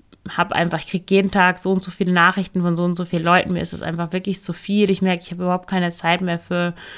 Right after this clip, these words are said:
für mich selber, bitte, wir können uns gerne verabreden, ich freue mich immer total, dich zu treffen, aber bitte schreib mir zwischendurch nicht, weil mir wird es wirklich zu viel und ich will einfach mal versuchen, meine Nachrichten zu,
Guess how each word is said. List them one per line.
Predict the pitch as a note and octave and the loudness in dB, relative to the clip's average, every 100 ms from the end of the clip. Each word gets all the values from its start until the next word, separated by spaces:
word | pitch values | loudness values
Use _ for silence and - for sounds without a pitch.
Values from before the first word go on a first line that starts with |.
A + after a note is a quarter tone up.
| - - | -20 -8
für | - | 2
mich | F#3 F3+ | 2 2
selber, | - E3+ F3+ F3 | 2 2 4 2
bitte, | E3+ F3 F3+ E3+ | 0 -4 -4 -4
wir | |
können | E3+ F#3+ F#3+ | 0 2 2
uns | F3 | 0
gerne | - - G#3+ | 0 2 2
verabreden, | - - F#3 G3 F3+ F3 | 2 -4 -2 -2 0 0
ich | E3+ | -2
freue | - F3 | 0 2
mich | F3 | 2
immer | F3+ F3 | 0 -4
total, | E3+ - F3+ F#3+ | -6 0 2 4
dich | F#3+ - | 0 -4
zu | - | -10
treffen, | - F#3 F3+ F3+ - | -2 -2 -2 -4 -4
aber | D#3+ E3+ E3+ - - - - - | 0 2 2 -4 -18 -18 -20 -8
bitte | - G3+ | -2 0
schreib | F#3+ - F3+ F#3 | 0 2 0 2
mir | F#3+ | -2
zwischendurch | - F#3+ F3+ F3+ F3+ F#3+ F#3 | -2 -2 -2 0 2 2 2
nicht, | F3 F3 | -2 -2
weil | E3 E3+ E3 E3 - | 0 0 0 -6 -4
mir | F3 | -2
wird | F3+ F#3 | -2 -2
es | F#3 | -2
wirklich | F#3+ F3+ F3 | -2 -4 -6
zu | - | -8
viel | - - F#3+ F#3+ F#3 F3+ | -8 -4 4 6 6 4
und | E3+ E3+ | 0 -4
ich | - | 0
will | F3+ F3 | 0 2
einfach | - E3 E3+ F3 | 0 -4 -4 -2
mal | D#3+ D#3+ E3 - - - | 0 0 -4 -10 -20 -20
versuchen, | - F3 F3 F3 F3+ | -4 -2 0 -2 0
meine | E3 D#3+ D#3+ | 2 2 2
Nachrichten | D#3+ E3 F3 - E3 | 2 0 -2 -6 -6
zu, | - E3 D#3+ D#3+ D#3+ | -6 -6 -6 -6 -8